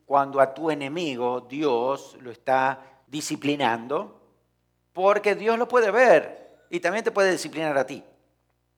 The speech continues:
Entonces es importante esto de saber que si Dios está tratando a alguien, que se encargue el Señor. Yo no me gozo con eso, al contrario.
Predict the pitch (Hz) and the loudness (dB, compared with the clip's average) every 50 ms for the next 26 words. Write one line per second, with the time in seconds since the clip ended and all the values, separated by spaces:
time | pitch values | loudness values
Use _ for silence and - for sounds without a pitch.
0 | _ _ _ _ _ - 190 196 202 220 190 226 226 - 208 202 220 220 214 - | _ _ _ _ _ -12 -12 -10 -8 -8 -8 -6 -4 -4 -2 2 2 0 2 2
1 | 202 214 233 226 - 233 220 214 190 - 202 208 233 240 233 233 226 208 170 - | 0 0 0 0 -2 0 0 0 0 0 0 0 0 0 0 0 -4 -4 -4 -6
2 | - - - 175 180 240 233 - 226 208 170 170 - 175 170 156 156 165 180 180 | -12 -14 -14 -10 -8 -6 -4 -4 -2 -2 -2 -2 0 -2 0 4 4 4 4 4
3 | 208 208 - - 143 135 - 120 107 - 117 104 104 117 117 107 110 113 104 104 | 0 -4 -6 -8 -10 -10 -10 -10 -10 -8 -6 -6 -6 -8 -10 -10 -12 -14 -14 -16
4 | 104 92 90 _ _ _ _ _ _ _ _ _ - 127 135 135 143 143 131 127 | -18 -20 -20 _ _ _ _ _ _ _ _ _ -14 -12 -10 -10 -8 -8 -6 -4
5 | 139 139 - 131 117 120 127 143 123 - - 107 - 120 113 - 165 147 131 120 | -4 -6 -6 -8 -14 -12 -10 -10 -10 -12 -14 -18 -18 -14 -8 -2 0 2 2 0
6 | 104 101 - | 0 -6 -20